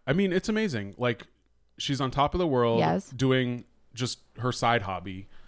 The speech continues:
Speaker 2: Acting
Speaker 1: She
Speaker 2: in
Speaker 1: can't
Speaker 2: billion dollar mo-, movies.
Speaker 1: She can't lose. Like,
Speaker 2: No.
Speaker 1: she's just a, a, a blessed human being.
Speaker 2: We've known this.
Speaker 1: I mean,
Speaker 2: I
Speaker 1: yeah,
Speaker 2: mean,
Speaker 1: it's
Speaker 2: come
Speaker 1: just,
Speaker 2: on.
Speaker 1: it's just crazy. Like, and she, well, okay, spoiler alert.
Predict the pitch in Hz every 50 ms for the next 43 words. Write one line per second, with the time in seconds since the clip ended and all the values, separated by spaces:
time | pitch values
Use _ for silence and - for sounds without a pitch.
0 | - - - - - - - - - - - - 180 175 180 - 185 170 165 185
1 | 202 180 202 - _ - - - - 185 185 180 175 170 170 170 160 - 185 175
2 | 156 - 185 180 190 202 196 208 190 185 180 170 160 160 156 156 156 156 156 151
3 | - - - 165 156 147 143 139 123 131 - 214 - - - - - - - 190
4 | 196 147 131 175 214 147 95 95 101 123 123 120 - 180 - - - 160 - 160
5 | 156 135 - 175 156 - - - 131 127 113 107 - - 120 101 98 - _ _
6 | - 110 - 123 110 101 120 113 120 123 - - - 139 123 120 117 113 110 120
7 | 123 113 101 95 101 107 - 226 262 359 359 330 277 214 190 143 143 147 - -
8 | - 170 180 196 190 175 165 208 - - - - - 180 - 156 196 208 190 151
9 | 147 143 160 175 185 185 - 190 - - - 139 147 139 127 120 113 107 110 -
10 | - - - - - - - - - - - - - - - - - - - -
11 | - - - - - - - 165 165 - 202 180 156 - - - - - - -
12 | - 156 156 143 135 135 - 131 110 95 87 - - 180 185 190 190 185 180 165
13 | 156 147 147 147 -